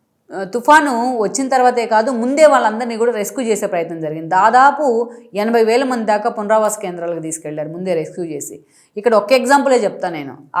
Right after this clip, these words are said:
almost మూడు వేలకు మందికి పైగా గర్భిణీ స్త్రీలను తీసుకెళ్లి ప్రెగ్నెంట్ లేడీస్‌ను హాస్పిటల్ దగ్గరలో వాళ్ళని ఉంచడం జరిగింది. మళ్ళీ వర్షం పడినప్పుడు వాళ్ళకి ఇబ్బంది కలుగుతుంది అని.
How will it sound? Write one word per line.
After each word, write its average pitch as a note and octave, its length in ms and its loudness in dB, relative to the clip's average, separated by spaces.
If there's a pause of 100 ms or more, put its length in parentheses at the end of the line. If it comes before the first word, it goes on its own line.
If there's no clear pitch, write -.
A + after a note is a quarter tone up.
(120)
almost C4 340 0
మూడు A3 200 0
వేలకు A#3 320 4
మందికి A3+ 280 -4
పైగా G#3+ 220 -2
గర్భిణీ G3+ 380 -4
స్త్రీలను G#3 320 -6
తీసుకెళ్లి F#3+ 380 -6
ప్రెగ్నెంట్ F#3+ 360 -6
లేడీస్‌ను F3+ 560 -10 (300)
హాస్పిటల్ A3+ 400 -2
దగ్గరలో G3 380 -4
వాళ్ళని F3 220 -6
ఉంచడం F#3 300 -8
జరిగింది. D3+ 420 -10 (240)
మళ్ళీ G#3 180 0
వర్షం G3+ 340 -2
పడినప్పుడు G#3 360 -2
వాళ్ళకి F#3 240 -4
ఇబ్బంది G3 280 -6
కలుగుతుంది E3+ 500 -8
అని. C#3 200 -14